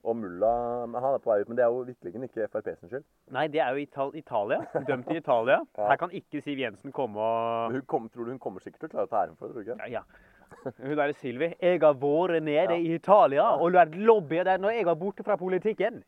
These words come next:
Speaker 2: så var jeg nede i Roma."
Speaker 1: Å, faen.
Speaker 2: Faen, nå har jo du svidd den pølsa der.
Speaker 1: Oi, den her var helt brent. Dette her er jo ikke spisbart.
Speaker 2: Du har jo
Speaker 1: Jeg må... Har du en ostehøvle? Ja, jeg må skrelle bort noe. <laughs>
Speaker 2: Det er jo, du har jo lagd kreft, du, på
Speaker 1: Ja,
Speaker 2: kreft i
Speaker 1: dette her
Speaker 2: pølse.
Speaker 1: er kreft i lompe, det.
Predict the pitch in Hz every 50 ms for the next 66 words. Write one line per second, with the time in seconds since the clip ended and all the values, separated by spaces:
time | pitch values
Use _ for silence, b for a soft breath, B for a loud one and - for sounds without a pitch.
0 | b b b b _ - 175 190 196 160 147 151 160 160 156 160 175 180 180 175
1 | 170 165 170 180 202 220 202 180 151 180 247 277 - - - _ _ 117 117 _
2 | _ _ _ _ _ _ _ _ _ _ _ _ - 156 151 151 170 165 165 170
3 | 151 156 156 _ - 127 135 143 139 135 139 139 156 143 110 - - 110 117 156
4 | 208 208 - 127 101 90 95 92 98 95 92 90 87 87 87 85 87 82 82 _
5 | _ _ _ 117 107 - 104 90 98 95 95 87 - - 104 101 _ - 80 -
6 | - 82 - _ _ _ _ _ _ _ _ _ - 120 147 151 127 123 117 123
7 | 131 135 135 135 139 139 143 143 139 131 127 123 131 127 131 151 156 123 _ _
8 | 110 107 104 117 156 160 143 139 143 151 143 127 135 135 _ - 139 110 101 90
9 | 92 92 - 131 127 120 117 117 117 113 107 - - 147 - - - - - -
10 | - - - - - _ - - - 143 156 165 160 165 156 139 117 123 135 143
11 | 147 156 156 147 143 143 170 165 - - 147 135 151 - _ _ 349 294 - _
12 | _ - 92 92 - - 151 - 107 - - 139 120 - - 127 151 135 160 113
13 | 123 151 156 185 - 110 113 110 - - - 95 - _ _ - 117 113 110 107
14 | 95 - - 123 131